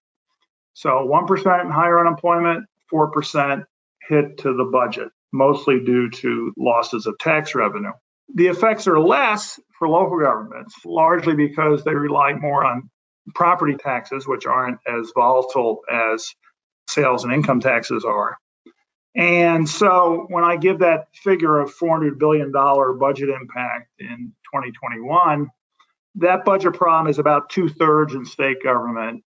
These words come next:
and about one-third in local government. So there is a considerable local government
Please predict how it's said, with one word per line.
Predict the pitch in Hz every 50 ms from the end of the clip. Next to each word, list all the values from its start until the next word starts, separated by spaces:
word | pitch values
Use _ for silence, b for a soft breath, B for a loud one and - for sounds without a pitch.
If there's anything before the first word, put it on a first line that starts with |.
| _ _ -
and | 139 127 120 123 120
about | 117 120 117 113 113 113 -
one-third | 131 131 135 139 131 - - - 127 120 117 113
in | 113 110
local | 113 117 117 117 - - -
government. | - - - - - - - - _ -
So | - - - 151 139 135 127 127 - 76
there | - 135 139 147
is | 170 175 165
a | 175
considerable | 170 160 151 147 - 175 160 156 143 147 135
local | 139 156 170 - 165 160
government | 151 151 143 147 147 147 143 139 135 135 139